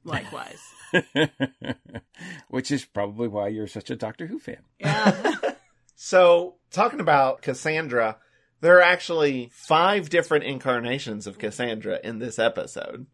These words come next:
Speaker 2: Wow, I didn't count, but yeah.
Speaker 3: You got the flat-skinned Cassandra, you got human Cassandra,
Speaker 1: Mm.
Speaker 3: you got Rose Cassandra, Doctor Cassandra, and, uh,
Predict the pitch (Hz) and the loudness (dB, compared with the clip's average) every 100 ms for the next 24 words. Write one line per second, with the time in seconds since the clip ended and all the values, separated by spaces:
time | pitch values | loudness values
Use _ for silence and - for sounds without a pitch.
0 | - - 104 123 104 95 90 123 123 139 | -20 -6 2 2 2 -2 -4 -4 -2 -2
1 | 151 - 95 113 131 85 - _ 113 120 | -2 -6 -4 0 0 -2 -12 _ -10 -2
2 | 127 113 - 110 143 143 - - 147 117 | 0 0 -2 -2 2 2 0 -4 -4 -4
3 | 110 - 104 92 98 104 110 110 - - | -8 -8 -10 -8 -8 -6 -2 0 -2 -6
4 | - 240 202 113 98 - 104 95 104 107 | -8 -6 -6 -8 -10 -10 -10 -8 -4 -4
5 | 165 185 214 180 135 107 131 127 131 180 | -6 -10 -10 -12 -10 -2 0 2 4 4
6 | 214 - 123 123 117 107 110 104 101 _ | 4 -2 -8 -8 -8 -4 -4 -4 -6 _
7 | _ - 160 175 147 117 - 101 101 98 | _ 2 2 2 0 -4 -4 -8 -8 -10
8 | 95 98 98 - _ _ _ 107 107 104 | -10 -10 -10 -12 _ _ _ -8 -6 -8
9 | 101 98 101 104 95 82 | -8 -6 -4 -2 -4 -6